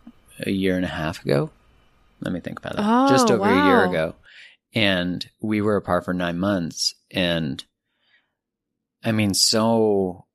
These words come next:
Speaker 1: I mean, I, I had started writing about relationships when I was single. So I had already dealt with the, "What do you know about relationships? You're single." And I always used to say, like, "Well, that's under the assumption that just 'cause you're in one, you're good at 'em.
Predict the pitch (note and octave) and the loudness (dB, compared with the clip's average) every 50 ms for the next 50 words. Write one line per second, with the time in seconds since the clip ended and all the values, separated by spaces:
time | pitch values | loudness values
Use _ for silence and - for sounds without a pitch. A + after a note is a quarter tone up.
0 | _ _ _ _ _ _ _ _ _ _ _ _ _ - C3+ D3 D3+ D#3 D#3 F3 | _ _ _ _ _ _ _ _ _ _ _ _ _ 0 2 2 4 4 2 2
1 | F3 - - - - C#3+ D3 D#3 D#3+ D3 C3+ D3 C#3+ B2 G#2+ - - - - A#2+ | 2 -2 -2 -2 0 2 4 4 4 2 2 2 0 0 0 0 -2 0 2 4
2 | A#2 C3 C3+ A#2+ G#2 G2 G#2 F#2+ F#2+ F#2+ G2 F#2+ F2+ F#2+ F#2 F2+ B1+ - F#2 F#2 | 4 4 4 4 2 2 2 2 2 0 0 0 2 2 2 2 2 0 0 0
3 | F#2 F2+ - - F#2 - F#2+ F2 - - - E2+ E2 E2 D#2 D2+ - - - C#3+ | 0 0 -2 -4 -4 -4 -4 -4 -4 -4 -4 -4 -6 -4 -4 -2 0 0 2 2
4 | C#3 G#2+ E2 D2 - - _ _ - - - - _ _ - - - A#2+ A#2 G#2+ | 2 0 0 -2 -4 -6 _ _ -20 -20 -20 -20 _ _ -4 0 2 2 4 4
5 | G2+ G2+ A#2+ B2 G#2+ A2 G#2 F#2 F2+ E2+ D#2+ F#2 F2 E2+ - F#2 F2+ E2+ - F2 | 4 4 4 4 4 4 2 2 0 0 0 0 0 0 0 -2 -4 -4 -2 -2
6 | E2+ E2 D#2+ - - - A#2+ B2 B2 B2+ C3 C3+ C3+ C#3 D3+ C#3+ A2+ G2+ F2+ F2 | 0 0 -2 -2 -4 -2 0 2 4 4 4 6 4 4 4 4 2 2 2 2
7 | F2+ F2 F2 E2 E2+ F2 F2 F2+ F2 E2+ - F#2 F2+ - F#2 F2+ E2+ - - A2 | 2 2 2 2 2 2 2 0 0 -2 -4 -6 -6 -4 -4 -6 -6 -4 -2 -2
8 | A#2 A2+ G2+ - A2+ A2 G2 F2+ E2+ - - - - - - _ _ _ - - | -2 -2 -2 -2 -2 -2 -2 -4 -6 -8 -12 -20 -20 -20 -20 _ _ _ -8 -4
9 | G2 E2+ E2 E2+ F2+ F2+ F2+ F2 E2+ E2+ F#2 E2+ - - - - - F2 F2 F2 | -2 -2 0 0 0 0 0 0 -2 -2 -4 -4 -4 -2 -2 -2 0 0 0 -2
10 | E2+ E2+ - - - - - - G2+ A2 A2+ - - - - - G2 F#2 - - | -2 -4 -6 -8 -10 -12 -8 -4 -4 -4 -4 -6 -8 -10 -4 -2 -2 -2 0 0
11 | G2+ F#2 F2+ F#2 F2 F#2 F2 F2 F2 - - F#2+ F#2 - - G2 F#2 E2+ D#2+ C#2+ | 0 0 0 -2 -2 -2 -2 -2 -2 -2 -2 -2 -4 -6 -6 -6 -6 -6 -6 -4
12 | E2+ E2+ - - F#2 E2+ F2+ F#2 G2 G#2 G2 F2+ F2 F2 F2 F2 F2 F2+ G2+ G2+ | -6 -6 -6 -4 -6 -4 -2 0 0 0 0 0 0 -2 -2 -2 -2 0 0 0
13 | F2 E2+ D#2+ D#2+ D#2 E2 E2 E2 | 0 0 0 -2 -2 -4 -6 -8